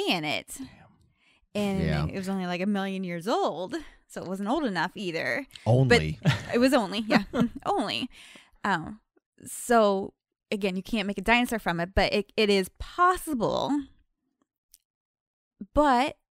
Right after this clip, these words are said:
Speaker 1: the other thing is, D N A isn't always in all blood. So you have to have fine blood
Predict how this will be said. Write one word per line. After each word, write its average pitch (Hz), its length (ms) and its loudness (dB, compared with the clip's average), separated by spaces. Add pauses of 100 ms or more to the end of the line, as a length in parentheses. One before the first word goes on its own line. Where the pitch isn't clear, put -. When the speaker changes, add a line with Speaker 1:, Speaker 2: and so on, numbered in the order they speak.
(440)
Speaker 1:
the 190 180 -6
other 302 220 4
thing 214 260 0
is, 175 340 -2 (680)
D 220 220 2
N 196 100 0
A 269 580 0 (1040)
isn't 220 180 4
always 196 240 4
in 185 100 -2
all 165 100 -4
blood. 202 440 -2 (920)
So 185 260 -4
you 180 180 -2
have 170 100 -4
to 185 60 -6
have 180 120 -8
fine 269 340 4
blood 190 380 0